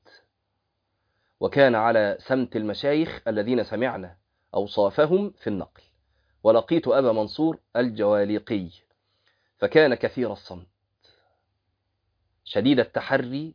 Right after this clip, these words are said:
فيما يقول. أهو ده اللي احنا بنقوله يا جماعة، متقنا محققا، وربما سئل المسألة الظاهرة التي يبادر بجوابها بعض غلمانه،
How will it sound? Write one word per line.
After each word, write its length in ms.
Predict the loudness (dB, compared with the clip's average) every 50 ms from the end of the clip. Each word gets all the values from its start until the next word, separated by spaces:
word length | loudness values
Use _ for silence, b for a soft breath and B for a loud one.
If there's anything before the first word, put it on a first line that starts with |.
| _
فيما 360 | -8 -4 -2 -2 -2 -2 -4
يقول. 340 | -6 -8 -10 -14 -18 -20 -20 _ _ _ _ _ _ -12
أهو 180 | -8 -8 -8 -8 -8 -4
ده 100 | -2 -2
اللي 100 | -2 -2
احنا 120 | -4 -4 -6
بنقوله 260 | -4 -4 -4 -4 -6
يا 40 | -6
جماعة، 360 | -8 -12 -14 -16 -18 -20 _ _ _ _ _ _ _ _ _ _ _ _ _ _ _ _ _ _ _ _ _ _ -4
متقنا 720 | -4 -4 -4 -4 0 2 4 4 4 4 2 0 -4 -8 -12 _ _ -6
محققا، 800 | -4 -4 -4 -6 -6 _ -2 -2 -2 -2 -4 -8 -8 -10 -14 -18 _ _ _ _ _ _ _ _ _ _ _ _
وربما 500 | 0 2 2 2 4 4 6 6 6 4
سئل 280 | 2 0 -2 -2 -2 -2
المسألة 540 | -2 -2 -4 -6 -8 -6 -2 -2 0 0 -2 -4
الظاهرة 680 | -6 -8 -6 -4 -4 -4 0 4 6 6 6 4 2 _ _ _ _ _ _ _ _ _ _ _ _ _ -4 -2
التي 400 | 0 4 6 6 6 6 4 0
يبادر 480 | 0 2 2 4 4 4 2 0 -2
بجوابها 800 | -4 -4 -4 -2 0 2 2 2 2 0 0 -2 -4 -4 -6 -10 -16 _ _
بعض 560 | -6 2 6 8 8 8 8 6 2 -2 -4
غلمانه، 800 | -4 -4 -4 -4 -2 -2 -2 -2 -2 -2 -2 -4 -8 -10 -14 -18